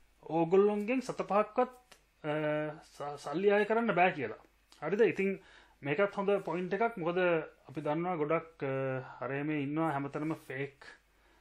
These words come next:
අ, ඔය ජොබ්ස්, කැනඩා වල ජොබ්ස් දෙනවා කියලා කට්ටිය. ඉතින් ඒගොල්ලෝ පාර සල්ලි ඉල්ලනවා. ඉතින් මෙතන මේ ඔෆිෂියල් ඊමේල් එකේම කියලා තියෙනවා මේ එම්ප්ලොයර්ස්ලා ට බෑ සත පහක්වත් ඉල්ලන්න ජොබ්ස් ඇප්ලයි කරන එක. ඒ කියන්නේ ඔයගොල්ලොන්ගෙන්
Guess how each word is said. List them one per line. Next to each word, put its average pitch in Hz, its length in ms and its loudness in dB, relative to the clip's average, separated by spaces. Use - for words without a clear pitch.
අ, 139 240 -4
ඔය 139 160 -6
ජොබ්ස්, 139 380 -10
කැනඩා 139 300 -6
වල 139 120 -4
ජොබ්ස් 127 260 -12
දෙනවා 147 260 -4
කියලා 151 220 -6
කට්ටිය. 156 420 -4
ඉතින් 156 320 -4
ඒගොල්ලෝ 135 280 -2
පාර 123 200 -4
සල්ලි 139 360 -4
ඉල්ලනවා. 180 460 -2
ඉතින් 156 220 2
මෙතන 190 320 4
මේ 165 240 8
ඔෆිෂියල් 170 540 0
ඊමේල් 165 340 2
එකේම 185 280 -4
කියලා 175 240 -2
තියෙනවා 175 340 -2
මේ 147 320 -6
එම්ප්ලොයර්ස්ලා 180 880 -2
ට 175 80 2
බෑ 160 320 4
සත - 240 -6
පහක්වත් 196 480 -2
ඉල්ලන්න 202 380 -2
ජොබ්ස් 160 260 -4
ඇප්ලයි 165 340 -4
කරන 131 220 -6
එක. 131 120 -8
ඒ 147 60 -2
කියන්නේ 151 160 -4
ඔයගොල්ලොන්ගෙන් 160 600 -2